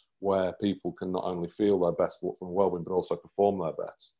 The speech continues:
Wouldn't that be interesting? And it's, it's a simple idea,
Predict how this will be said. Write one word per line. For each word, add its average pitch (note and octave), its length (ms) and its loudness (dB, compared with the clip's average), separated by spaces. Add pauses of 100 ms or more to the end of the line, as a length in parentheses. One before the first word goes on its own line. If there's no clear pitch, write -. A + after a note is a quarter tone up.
(800)
Wouldn't A2+ 220 2
that G2 180 4
be F#2+ 100 2
interesting? - 600 -4 (880)
And A2+ 100 0
it's, - 300 -2
it's A#2+ 180 0
a A2+ 80 4
simple C#3 680 4
idea, G2 340 4